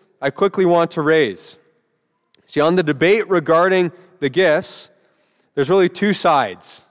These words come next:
And within those two sides, there's kind of subgroups within it. Now, the one side says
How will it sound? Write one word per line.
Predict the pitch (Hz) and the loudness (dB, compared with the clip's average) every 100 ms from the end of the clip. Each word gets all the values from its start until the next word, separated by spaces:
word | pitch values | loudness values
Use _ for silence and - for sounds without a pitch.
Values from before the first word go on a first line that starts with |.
| _ _ _ _ | _ _ _ _
And | 131 | -4
within | 143 143 165 | -2 0 0
those | 156 - | 0 -2
two | 160 | -6
sides, | - 143 135 131 | -2 -2 -2 -4
there's | 131 | -8
kind | - 139 | -6 -2
of | 131 120 - _ _ _ _ _ | -2 -4 -10 _ _ _ _ _
subgroups | - 160 147 131 139 127 - | -4 0 0 0 -2 -2 -4
within | 131 123 139 | -10 -6 -4
it. | 113 95 _ _ _ _ _ _ _ | -6 -10 _ _ _ _ _ _ _
Now, | 120 | -8
the | 127 | -2
one | 156 226 | 0 0
side | - 180 156 | 0 -2 -2
says | - 135 123 202 - | -2 -2 -2 -4 -8